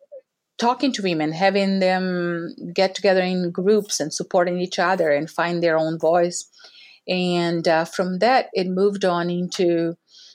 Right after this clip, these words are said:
saying, "Okay, what else can we do in terms of supporting these women that now have a sense of themselves and have a sense of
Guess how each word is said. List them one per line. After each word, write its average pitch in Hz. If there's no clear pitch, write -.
saying, 175
"Okay, 180
what 180
else 196
can 175
we 202
do 190
in 170
terms 170
of 160
supporting 175
these 175
women 170
that 156
now 196
have 170
a 160
sense 180
of 160
themselves 165
and 175
have 170
a 170
sense 180
of 165